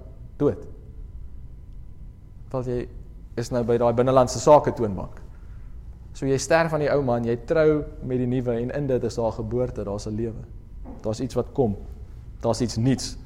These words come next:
Saam met Christus, waar? Wat beteken verborge?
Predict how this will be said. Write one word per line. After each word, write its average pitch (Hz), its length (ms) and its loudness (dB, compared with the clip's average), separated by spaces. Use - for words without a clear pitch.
Saam 180 640 8
met 151 220 10
Christus, 160 560 8
waar? 120 360 12
Wat - 100 -12
beteken 233 260 4
verborge? 113 640 6